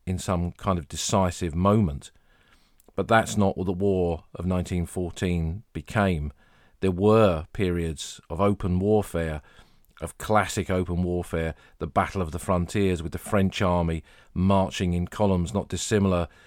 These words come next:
to their Napoleonic grandfathers. But this was a war in which the power of industry, the power of industrial firepower, was readily demonstrated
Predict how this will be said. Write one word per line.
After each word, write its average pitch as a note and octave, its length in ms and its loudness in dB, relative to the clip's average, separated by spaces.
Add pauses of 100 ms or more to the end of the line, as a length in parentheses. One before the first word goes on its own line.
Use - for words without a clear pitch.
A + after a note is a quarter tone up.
(240)
to G2 140 -2
their F2 160 0
Napoleonic F2+ 840 0
grandfathers. F2 920 0 (360)
But G2 160 0
this A2 180 2
was G2 160 0
a G2 60 2
war F#2+ 260 4
in F2+ 60 0
which F#2 160 -2
the - 80 -8
power F#2+ 600 0
of F2+ 220 -8
industry, F#2 680 0 (420)
the - 80 -10
power F2+ 560 0 (480)
of F#2 140 -2
industrial F2+ 880 -2
firepower, F2+ 1000 2 (280)
was F2+ 240 0
readily G2 680 2
demonstrated F2+ 920 0